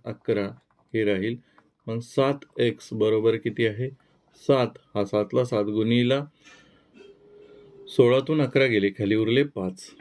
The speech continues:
मग किती येणार आहे बघा, एक्स बरोबर, एक्स बरोबर, हा सात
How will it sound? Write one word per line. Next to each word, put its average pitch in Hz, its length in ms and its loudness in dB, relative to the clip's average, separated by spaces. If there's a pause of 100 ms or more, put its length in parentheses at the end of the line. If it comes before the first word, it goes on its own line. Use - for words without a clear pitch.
(760)
मग 107 180 -6
किती 113 240 0
येणार 113 240 0
आहे 107 80 0
बघा, 104 240 -2 (840)
एक्स 135 300 0
बरोबर, 113 420 4 (800)
एक्स 117 180 -4
बरोबर, 95 520 0
हा 113 80 0
सात 123 220 2